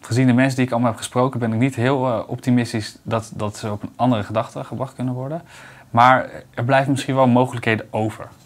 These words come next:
eh, die die clubs kunnen benutten. Niet alles, eh, shirtreclame zal dan bijvoorbeeld verdwijnen. Eh, of een stadion nog een, eh, boek-, naar, naar een boekmaker vernoemd kan worden. Dat, dat zal waarschijnlijk ook niet.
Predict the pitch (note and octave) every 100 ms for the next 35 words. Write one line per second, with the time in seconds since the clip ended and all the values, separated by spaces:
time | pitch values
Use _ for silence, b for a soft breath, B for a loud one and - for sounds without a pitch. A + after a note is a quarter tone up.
0 | - _ _ - A2 G#2 G#2 G#2 G2+ -
1 | G2 - G2+ G2 F#2+ F#2 G2 B2 C3 A2
2 | A#2 A2 - - B B B - C3 -
3 | B2 A#2+ A#2+ A2 G#2 G2 F#2+ F#2 F#2+ G2+
4 | F#2 - G2+ A#2 A#2 A#2 A2+ A#2+ B B
5 | B - - F2 E2 E2 - - G2 A#2+
6 | A#2 A2+ G2+ G2+ G2 G2 F#2+ F#2 F#2+ G2+
7 | G#2+ G#2 - G#2 G2+ G2 G2+ - G#2 G2
8 | G2+ G#2+ G#2+ F#2+ - - G2+ - F#2+ F2+
9 | F2+ F#2+ G2+ - - _ _ _ _ -
10 | G#2 - F#2 E2 G2 G2+ - E3+ D#3 D3+